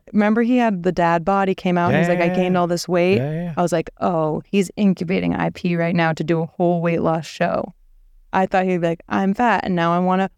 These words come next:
Speaker 1: lose the weight, and now I'm gonna take you along for the journey.
Speaker 2: Yeah, yeah.
Speaker 1: And now I'm gonna do, and now everyone's doing it with me, and now let's make a show out of it." Like, if you think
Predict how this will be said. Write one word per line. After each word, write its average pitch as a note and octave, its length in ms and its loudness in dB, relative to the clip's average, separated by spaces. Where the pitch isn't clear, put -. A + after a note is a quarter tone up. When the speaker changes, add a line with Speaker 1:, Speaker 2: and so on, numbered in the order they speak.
Speaker 1:
lose A#3 260 2
the G#3 80 0
weight, F3 240 2
and F3 140 -2
now E3 200 2
I'm F3+ 140 -2
gonna F#3 160 0
take - 260 -4
you F#3+ 80 0
along G3 200 0
for G3 120 -10
the G#3 100 0
journey. G#3+ 520 0
Speaker 2:
Yeah, A2+ 340 -2
yeah. B2 80 0
Speaker 1:
And F#3 140 2
now F3 220 2
I'm F3+ 120 2
gonna F#3 180 0
do, F3+ 340 0
and F3+ 200 -4
now G3+ 460 0
everyone's F#3+ 360 -2
doing F#3 160 2
it F3+ 80 -2
with B3 240 0
me, G3+ 160 4
and F#3 120 0
now E3+ 160 0
let's F3+ 200 -2
make F3+ 120 0
a F#3 40 0
show F3 260 -2
out - 100 -4
of - 100 -6
it." - 140 -8
Like, G3+ 300 0
if G#3+ 180 -6
you G3+ 160 2
think A#3 340 0